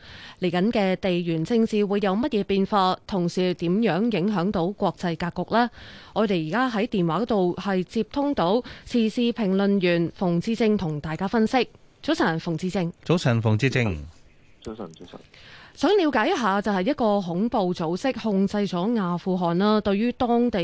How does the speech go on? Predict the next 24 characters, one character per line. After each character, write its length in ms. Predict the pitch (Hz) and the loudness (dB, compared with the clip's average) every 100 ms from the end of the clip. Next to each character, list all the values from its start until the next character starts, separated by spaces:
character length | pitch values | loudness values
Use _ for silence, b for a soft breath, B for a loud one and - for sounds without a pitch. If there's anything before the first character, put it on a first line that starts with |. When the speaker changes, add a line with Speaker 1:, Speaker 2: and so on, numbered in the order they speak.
| 170 | -2
Speaker 1:
嘅 280 | 190 185 180 | 0 0 0
民 380 | 175 165 160 165 | -2 -2 -2 -2
眾 320 | 208 202 196 | 0 2 4
啊、 320 | 196 190 185 - | 2 2 0 -2
局 80 | 190 - | -2 -4
勢， 380 | - 220 202 B B B | -2 0 0 B B B
以 100 | 240 | -2
至 80 | 254 | 0
係 240 | 262 208 190 | 0 0 -2
國 240 | - 233 220 | 0 0 0
際 300 | - 226 226 | 0 0 2
呢， 200 | 269 247 | 0 0
係 120 | 202 | -2
咪 160 | 180 180 | 0 0
會 220 | 190 190 | 0 -2
出 140 | - 262 | -2 -4
現 260 | 208 175 | -2 -2
一 20 | 196 | 0
啲 380 | 226 - 208 | -2 -2 -2
安 160 | 220 220 | 0 0
全 220 | - 139 | -2 -6
危 180 | 131 101 | -6 -6
機 200 | 175 170 | -4 -4
呢？ 140 | 160 | -6